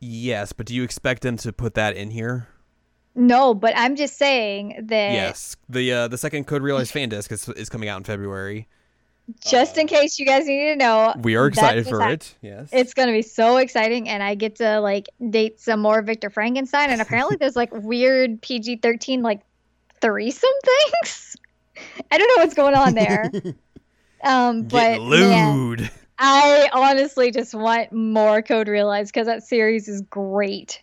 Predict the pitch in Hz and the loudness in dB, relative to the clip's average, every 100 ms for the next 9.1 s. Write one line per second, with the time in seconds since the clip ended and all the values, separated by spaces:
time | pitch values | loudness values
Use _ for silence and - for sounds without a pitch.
0 | _ 104 117 113 117 113 110 107 104 104 | _ -8 -6 -2 -2 -2 -4 -6 -6 -6
1 | 98 101 101 101 98 - 101 98 104 104 | -8 -10 -6 -6 -8 -10 -10 -10 -10 -12
2 | 104 98 101 98 98 98 98 98 101 - | -12 -14 -14 -16 -16 -16 -16 -20 -20 -20
3 | _ _ _ _ _ 233 214 196 220 220 | _ _ _ _ _ -6 -4 -2 -4 -4
4 | 190 196 190 190 208 202 185 190 - 214 | -8 -8 -8 -4 -2 -2 -4 -10 -4 -2
5 | 202 214 208 220 - 196 190 196 190 190 | 0 -2 -2 -2 -2 -2 -2 -4 -4 -4
6 | 190 196 - _ _ _ _ _ _ _ | -6 -10 -18 _ _ _ _ _ _ _
7 | _ _ _ _ _ _ _ - 101 98 | _ _ _ _ _ _ _ -8 -6 -6
8 | 95 143 156 233 156 143 139 101 92 92 | -4 -4 -2 -2 -2 0 -2 -2 -8 -10